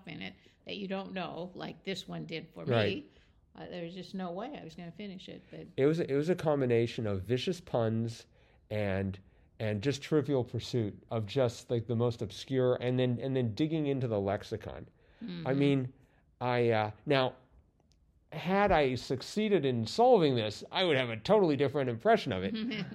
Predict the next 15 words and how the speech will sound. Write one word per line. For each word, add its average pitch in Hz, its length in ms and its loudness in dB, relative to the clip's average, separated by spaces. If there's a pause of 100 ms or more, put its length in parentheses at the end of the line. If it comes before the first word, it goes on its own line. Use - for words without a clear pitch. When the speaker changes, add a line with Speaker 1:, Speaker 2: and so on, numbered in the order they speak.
(140)
Speaker 2:
But, 139 380 2
but 135 220 2
as 131 200 0
it 143 120 2
is, 139 280 4
I, 110 220 0
I'm 113 240 -2
like, 95 360 -2
"Er, 95 640 -6 (220)
growl, 95 640 -2
growl." 87 540 -8 (180)
Speaker 1:
Mm-hmm. 90 200 -12
Speaker 2:
So, 90 360 -4 (400)
but, 117 300 4
um, 110 400 0